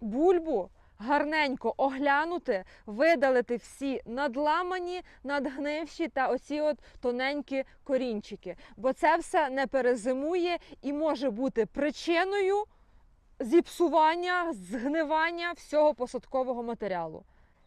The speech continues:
Зверніть увагу на ко-, бульбу жоржини до чистки. Зараз я її пок-,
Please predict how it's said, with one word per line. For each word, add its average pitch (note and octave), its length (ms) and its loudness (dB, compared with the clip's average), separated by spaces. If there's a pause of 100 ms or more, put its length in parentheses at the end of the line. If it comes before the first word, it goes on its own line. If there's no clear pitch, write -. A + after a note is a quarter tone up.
Зверніть D4+ 540 2
увагу C4+ 580 4
на C4+ 440 0 (640)
ко-, F#3+ 260 4
бульбу B3+ 680 4 (200)
жоржини C4+ 720 2
до A3+ 300 4
чистки. C#4 600 0 (500)
Зараз C4+ 380 2
я C4+ 80 6
її B3+ 140 2
пок-, - 300 -6